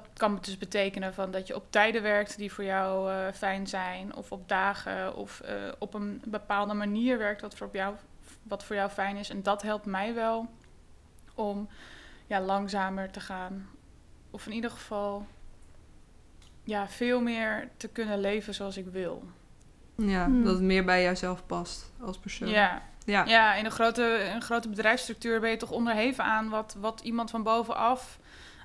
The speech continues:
Speaker 1: een, een goede bedrijfsvoering vindt.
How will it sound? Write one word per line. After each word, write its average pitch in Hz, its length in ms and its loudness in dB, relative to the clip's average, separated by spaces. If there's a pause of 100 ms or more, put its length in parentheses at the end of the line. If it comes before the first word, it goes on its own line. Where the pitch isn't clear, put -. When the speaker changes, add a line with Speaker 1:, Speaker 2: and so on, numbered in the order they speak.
Speaker 1:
een, 220 300 -6
een 233 200 -4
goede 208 720 -2 (240)
bedrijfsvoering 208 640 0
vindt. 190 380 -6